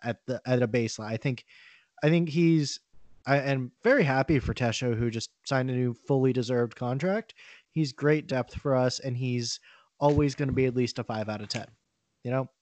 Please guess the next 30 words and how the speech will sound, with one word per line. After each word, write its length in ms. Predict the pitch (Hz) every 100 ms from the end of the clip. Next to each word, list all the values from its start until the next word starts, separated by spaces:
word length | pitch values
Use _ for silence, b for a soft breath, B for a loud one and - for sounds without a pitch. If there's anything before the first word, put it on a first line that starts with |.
| _ -
he, 200 | 127 131
he's 240 | 135 127
never 220 | 139 135 139
gonna 160 | 139
have 180 | 131 120
that 160 | 127 123
abysmal 640 | 107 120 113 - 117 110
game 400 | 110 107 117 123
to 80 | 120
where 280 | 113 104 _ B - - -
he's 320 | - 123 113
gonna 160 | 135 120
be 100 | 120
the 140 | 120
liability 720 | 113 117 113 113 113 113 113 117
and, 240 | 117 113 b b b -
"Oh, 200 | 139 120
I 140 | 123
can't 260 | 127 139 139
believe 280 | 131 127 113
we 120 | 123
couldn't 320 | - 143 123
do 160 | 123 117
anything 340 | 113 120 117
because 280 | 107 113 -
Tesho 340 | 120 110 110
was 160 | 110 107
on 100 | 113
the 80 | -
field." 240 | 110 -